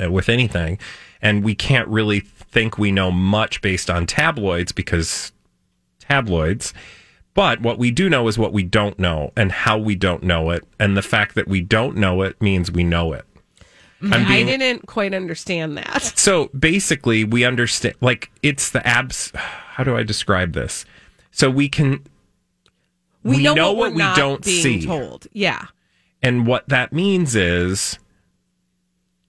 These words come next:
Speaker 1: no, we can't tell you for sure what the motives are, but what we know for sure is that,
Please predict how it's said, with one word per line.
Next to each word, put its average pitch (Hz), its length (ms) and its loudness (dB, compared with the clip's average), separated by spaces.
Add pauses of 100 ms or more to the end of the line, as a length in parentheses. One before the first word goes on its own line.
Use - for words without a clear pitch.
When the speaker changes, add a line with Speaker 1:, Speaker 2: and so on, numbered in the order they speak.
(360)
Speaker 1:
no, 131 400 4
we 117 160 0
can't 135 260 0
tell 139 140 0
you 117 140 0
for 110 180 0
sure 120 240 2
what 107 240 -4
the - 80 0
motives 131 960 0
are, 202 500 0 (300)
but 147 140 0
what 147 200 0
we 139 160 2
know 151 320 2
for 151 220 -2
sure 95 540 0
is 107 220 2
that, 110 260 2